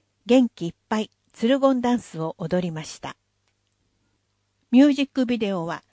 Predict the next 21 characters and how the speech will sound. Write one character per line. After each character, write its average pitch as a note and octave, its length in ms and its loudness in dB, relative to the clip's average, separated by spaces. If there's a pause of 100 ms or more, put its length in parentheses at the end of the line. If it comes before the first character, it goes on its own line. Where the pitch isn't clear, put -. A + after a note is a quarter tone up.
(300)
鶴 C#4 260 2
ヶ C#4+ 120 2
島 G3 360 -2
産 C4+ 300 2
業 B3+ 180 2
祭 A3+ 440 -2
り - 100 -20
オ A#3 140 2
ン C4 120 8
ラ B3 100 0
イ A3+ 120 0
ン F3+ 120 -2
に F#3+ 120 -6
て E3 220 -14 (280)
初 G#3 280 -6
披 B3+ 180 -2
露 A3 180 0
予 G3 160 -4
定 D#3 240 -10
で C#3 140 -16
す。 - 320 -20